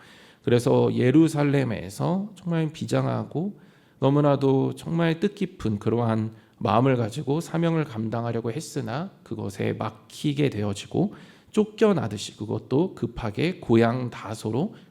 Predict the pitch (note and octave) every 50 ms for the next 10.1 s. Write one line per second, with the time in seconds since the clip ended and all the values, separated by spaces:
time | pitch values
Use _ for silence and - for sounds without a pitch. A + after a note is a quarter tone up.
0 | _ _ - - A#2+ A#2+ B2 A#2 - A2 - - F#2+ E2 D#2 E2 E2 - - G2+
1 | G#2 A2 G#2+ G2+ F#2 - - - - - - - - - - _ - - C3 C3+
2 | C#3 E3+ E3+ E3+ D#3 D#3 D#3+ C3 B2 C#3+ E3 D#3 E3+ E3 D#3+ D#3+ D#3 B2 A2+ A#2
3 | A#2+ C#3+ C#3 C#3 C3 A#2+ A2+ A2 G#2 A2 A#2 C#3 F3 G3+ - - - A2+ A2+ A2+
4 | B2 B2+ B2 B2+ B2+ A#2+ - - A#2 G#2 G2+ G#2 G#2+ A#2+ A#2 B2 C#3+ E3+ F3 -
5 | D#3+ C#3 B2 B2 C3+ C3 - B2+ G#2+ A2 G#2+ G#2 G2+ G#2 G2 F#2+ F#2 F#2+ F#2 -
6 | - - - - - - - - - - - D3+ C#3+ - - E3 D#3+ D#3+ D#3 D#3
7 | D3+ E3+ F3 D#3 C3+ C#3 E3 G3 - - A#2+ A#2+ A#2 B2 A#2+ A#2 A#2 - A2+ A#2
8 | C3 C3+ C3 B2+ A#2+ A#2+ B2 A#2+ D3 D#3+ E3 - - A#2 G#2+ A#2 D#3 G3 G3+ -
9 | - - - A2+ G#2+ B2 B2+ B2 B2+ B2+ - - F#2+ G2 G#2+ G2 - A2+ D3 G3+
10 | G#3